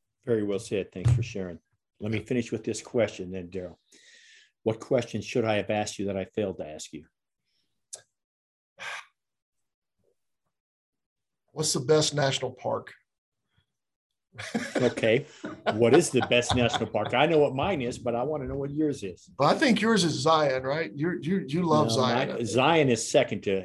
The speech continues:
Speaker 1: Grand
Speaker 2: Zion?
Speaker 1: Canyon for me.
Speaker 2: Zion is second to Grand Canyon. I'm still partial to Glacier.
Speaker 1: There you
Speaker 2: I really
Speaker 1: go.
Speaker 2: love Glacier, you know,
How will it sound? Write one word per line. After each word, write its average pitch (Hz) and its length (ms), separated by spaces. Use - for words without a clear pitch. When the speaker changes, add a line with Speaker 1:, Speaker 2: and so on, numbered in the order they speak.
Speaker 1:
Grand 113 300
Speaker 2:
Zion? 131 140
Speaker 1:
Canyon 90 280
for 95 140
me. 87 140
Speaker 2:
Zion 156 260
is 139 100
second 147 280
to 131 60
Grand 139 220
Canyon. 139 300
I'm 175 160
still 208 240
partial 156 480
to 139 60
Glacier. 131 360
Speaker 1:
There 101 160
you 101 60
Speaker 2:
I 135 80
really 160 240
Speaker 1:
go. 139 60
Speaker 2:
love 131 200
Glacier, 110 380
you 123 80
know, 113 200